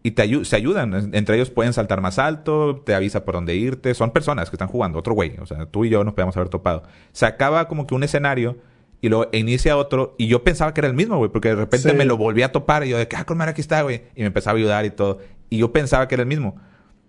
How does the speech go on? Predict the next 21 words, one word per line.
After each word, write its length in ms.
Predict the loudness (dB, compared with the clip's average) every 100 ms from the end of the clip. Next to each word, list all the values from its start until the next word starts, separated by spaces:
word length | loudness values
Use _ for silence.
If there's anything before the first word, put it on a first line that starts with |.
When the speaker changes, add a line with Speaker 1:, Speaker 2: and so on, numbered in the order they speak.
| _
Speaker 1:
Nunca 280 | -2 2 2
te 60 | 2
lo 80 | 2
dicen. 260 | 2 -2 0
Y 80 |
al 100 | 0
final 380 | 0 0 0 0
sí 100 | -4
te, 140 | -6 -8
sí 240 | -4 -4
te 80 | 0
sale 180 | 0 0
de 80 | 0
que 100 | -4
tus, 500 | -4 -6 -6 -14 -12
tus 180 | -8 -4
compañeros 560 | -4 0 0 2 -2 0
fueron 260 | -2 0
o 140 | -2 -2
de 280 | -2 -4 -2
que 380 | -2 -2 -6